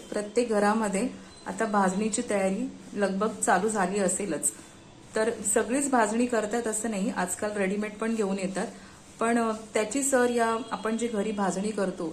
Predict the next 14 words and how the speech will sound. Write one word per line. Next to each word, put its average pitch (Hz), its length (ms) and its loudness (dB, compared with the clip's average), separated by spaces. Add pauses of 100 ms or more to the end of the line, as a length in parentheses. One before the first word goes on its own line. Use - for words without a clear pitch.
(120)
त्याला 190 200 0
कधीच 202 380 -2
येणार 175 300 -2
नाही, 175 180 -4 (460)
कारण 220 200 0
आपण 220 320 2
ताजा 208 280 4
मसाला 208 400 0
बनवतो 185 520 -2 (400)
आणि 196 200 0
त्याचा 202 340 -2
जो 240 360 2
वास 196 380 0
असतो - 380 -4